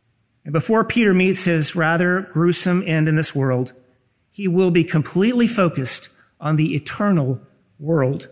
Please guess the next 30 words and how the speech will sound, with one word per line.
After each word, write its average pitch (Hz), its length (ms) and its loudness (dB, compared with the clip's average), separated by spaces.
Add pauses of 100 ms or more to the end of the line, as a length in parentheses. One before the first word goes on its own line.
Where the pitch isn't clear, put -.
(300)
So 208 220 0
much - 220 0
so 175 160 2
that 151 120 2
he 175 100 4
writes, 165 540 0 (260)
"You 160 220 -4
will 202 240 2
do 180 200 2
well 180 320 2
to 165 120 -2
be 151 140 0
attentive 123 680 -4 (240)
to 151 100 -18
the 143 100 -4
message. 147 640 -2 (380)
This 160 220 -6
is 170 140 0
my 135 120 0
son, 127 540 -2 (340)
with 196 320 -2
whom 226 380 2
I 160 220 -2
am 147 260 -2
well 160 240 0
pleased." 139 600 -4 (440)
Peter, 208 280 0
again 170 240 0
quoting 180 340 2
God, 147 420 0